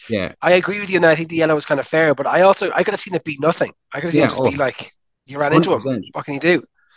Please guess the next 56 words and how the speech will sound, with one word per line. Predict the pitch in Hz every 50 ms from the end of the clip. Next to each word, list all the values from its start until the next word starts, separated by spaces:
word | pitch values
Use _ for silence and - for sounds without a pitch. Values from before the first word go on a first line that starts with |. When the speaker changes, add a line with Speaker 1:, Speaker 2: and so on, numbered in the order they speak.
| _ _ -
Speaker 1:
But | 127 117
I, | 101 120 120 120
I | - 127 123
do | 113 101 123 131 131 131
understand | 131 120 117 107 - 127 120 117 113 110 95
that | - 107
people | 110 113 113 95 107
are | 101
saying | - 113 110 107 104 104 101
that | 98 104 92 - _ _ _
there's | 113 104
a | 104 101
line | 104 110 120 117
that | 113 113
I've | 107 107 92 95
used | 104 113 113 104 90
on | 101 98 104
this | 104 101 95
podcast, | - 104 101 101 98 92 - -
and | 98
it's, | 92 90 - - - _ _ -
you | 120
know, | 104 95 -
if | 107 107 -
you | -
can't | - 110 113 110 98
make | 113 117 107
a | 110
legal | 101 104 107 104 98
tackle, | - 107 104 104 104 92
don't | 98 92 87
make | 95 90
a | -
tackle. | - 98 95 92 - 80 -
I | - 101
understand | 101 101 101 95 - 107 101 101 101
that | 101 92
as | 90 90
well. | 101 98 95 87
So, | - - 101 - - - - - _ _ _ _ _
you | 110
know, | 107 90
it's, | 104 104 95 - -
it's | 117 - -
very | 107 120 120 120 123 117
hard | 110 113 113 113 110 95
to | 110
know. | 104 101 101 101 101 104 101 98 - - _ _ _ -
That's | - 107 107 110 107
one | - 120 120 117
of | 113 104
those | 92 113 104 101 98 92
ones | 98 95 98 98 101 92
where | 95 98 95 95
it's | 92 85 - - - _ _
just | - - - 104 98 92 - - - - -